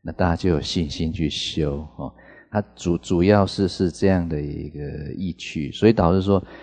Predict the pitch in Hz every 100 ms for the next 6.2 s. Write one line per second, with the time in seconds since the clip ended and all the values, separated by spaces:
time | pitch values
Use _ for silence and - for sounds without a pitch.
0 | - - 131 123 107 101 95 95 101 101
1 | - 101 87 80 - - - 95 95 90
2 | 85 - 87 87 90 64 76 101 92 -
3 | 98 101 98 90 76 71 64 _ _ _
4 | _ _ - 90 82 107 92 95 98 -
5 | 76 76 90 85 76 71 73 71 69 -
6 | 78